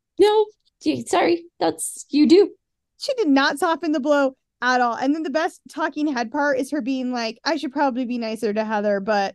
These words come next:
Speaker 2: I'm honest." She's not gonna walk that back.
Speaker 1: She's not.
Speaker 2: And Heather
Speaker 1: So
Speaker 2: being like, "That doesn't usually mean someone's, like,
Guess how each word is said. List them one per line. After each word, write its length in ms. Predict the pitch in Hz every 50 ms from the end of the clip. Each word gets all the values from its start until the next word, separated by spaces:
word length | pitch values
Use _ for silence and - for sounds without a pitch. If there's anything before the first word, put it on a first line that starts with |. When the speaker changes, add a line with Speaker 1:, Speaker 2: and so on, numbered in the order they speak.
| _ _ _
Speaker 2:
I'm 260 | 254 240 226 220 226
honest." 520 | 214 208 208 202 208 - 294 - - _ _ _ _ _ _ _ _ _ _ _ _ _ _ _ _ _ _ _ _ _ _ _ _ _ _ _ _ _ _ _ _ _ _ _ - _ _ _ _ _ _
She's 360 | - - - 294 311 302 285
not 240 | 285 294 294 294 277
gonna 160 | 311 294 294
walk 260 | 285 277 269 277 -
that 180 | 269 247 240 202
back. 260 | 208 202 - - - - _ _ _ _ _ -
Speaker 1:
She's 280 | 226 - - 240 226 214
not. 380 | 202 190 196 202 214 214 - - - _ _ _ _ _ _ _ _ _ _
Speaker 2:
And 100 | 285 370
Heather 280 | 381 370 392 381 320 294
Speaker 1:
So 20 |
Speaker 2:
being 180 | 247 226 220 - _ _ -
like, 280 | 339 311 294 269 262 - _ _ _ _ _ _ _ _
"That 260 | 233 277 339 370 -
doesn't 260 | 427 440 392 427 392 330
usually 340 | 339 330 339 330 339 294 262
mean 240 | 262 277 277 254
someone's, 320 | 247 - 254 240 226 220 214
like, 180 | 214 202 202